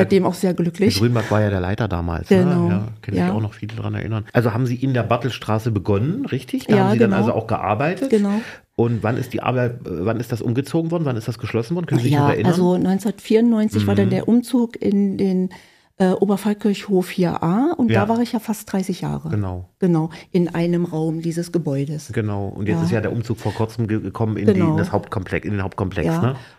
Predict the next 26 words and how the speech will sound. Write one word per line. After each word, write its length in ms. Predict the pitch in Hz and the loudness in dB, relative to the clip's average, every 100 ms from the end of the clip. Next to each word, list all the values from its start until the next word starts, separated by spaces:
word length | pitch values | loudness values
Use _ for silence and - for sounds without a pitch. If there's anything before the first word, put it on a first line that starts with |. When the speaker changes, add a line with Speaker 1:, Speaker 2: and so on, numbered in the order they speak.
| - | -2
Speaker 1:
Und 160 | 190 196 | 0 2
das 160 | 208 | 0
war 80 | 254 | 0
ja 120 | 240 | 0
vorher 500 | 226 - 247 262 254 | 0 0 0 0 0
auch 260 | 208 214 - - | 0 0 -2 -2
ein, 400 | 185 175 180 170 | 0 2 0 -2
ein 140 | 170 165 | -2 0
Schulraum, 600 | - 262 294 247 247 233 | 0 0 0 0 0 0
eines 260 | 190 190 - | -2 -2 -2
der 160 | - | -2
ältesten 360 | 190 240 233 226 | 0 -2 -2 -2
Schulräume 500 | - 220 214 196 196 | 0 0 2 0 0
in 160 | - 175 | 0 0
Wernigerode. 720 | 170 170 165 165 175 220 320 - - _ | 0 0 0 0 0 0 -2 -4 -20 _
Und 180 | 202 170 | 0 2
manchmal 400 | 165 175 311 277 | 0 0 0 0
habe 140 | 262 | 0
ich 80 | 247 | -2
es 40 | |
erlebt, 440 | - 208 208 220 - | -2 -2 0 -2 -4
dass 200 | 208 - | -6 -4
auch 160 | 185 | -6
Erwachsene 560 | - 170 180 175 269 - | -2 -4 -4 -2 0 2
reingekommen 540 | 160 170 175 185 180 | 2 0 0 0 0
sind, 300 | 180 202 254 | 2 2 0